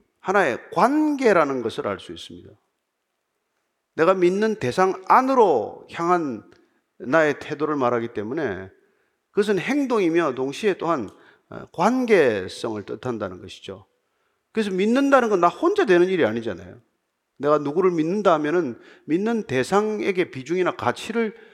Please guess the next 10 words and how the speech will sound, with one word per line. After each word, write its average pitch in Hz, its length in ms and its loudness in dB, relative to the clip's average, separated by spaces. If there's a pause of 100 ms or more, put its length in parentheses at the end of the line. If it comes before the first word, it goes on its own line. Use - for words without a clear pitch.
(140)
두는 269 300 -2
것을 190 220 -4
말하는 107 340 0
것이란 95 380 -12
말이죠. 107 400 -16 (800)
그래서 233 220 0
사도 233 320 0
요한은 226 380 4
끊임없이 262 580 0
우리에게 165 800 2